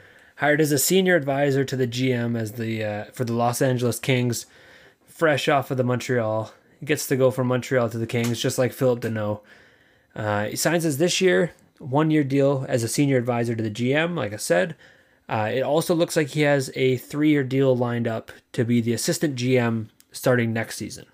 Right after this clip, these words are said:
So it looks like in the offseason he's gonna merge into an assistant G M role. But for now, I guess they're probably just paying him so that he gets locked up,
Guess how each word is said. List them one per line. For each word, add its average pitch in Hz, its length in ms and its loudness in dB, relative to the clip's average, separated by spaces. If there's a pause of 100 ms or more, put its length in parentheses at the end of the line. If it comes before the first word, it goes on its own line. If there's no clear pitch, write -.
(840)
So 117 220 0
it 113 80 0
looks 131 160 0
like 123 200 0
in 127 120 -4
the 120 80 2
offseason 123 420 0
he's 117 120 0
gonna 113 300 -2 (500)
merge 123 320 2
into 113 220 0
an 113 100 2
assistant 117 680 -4
G 127 180 0
M 147 240 0
role. 151 360 0 (920)
But 120 160 2
for 123 120 -2
now, 120 180 2
I 107 60 4
guess 104 180 -2
they're 107 100 -2
probably 107 180 0
just 104 160 -10
paying 117 260 -2
him 113 120 -4
so 107 220 -2
that 104 120 -4
he 104 60 -6
gets 104 220 -8
locked 104 300 -10
up, - 260 -12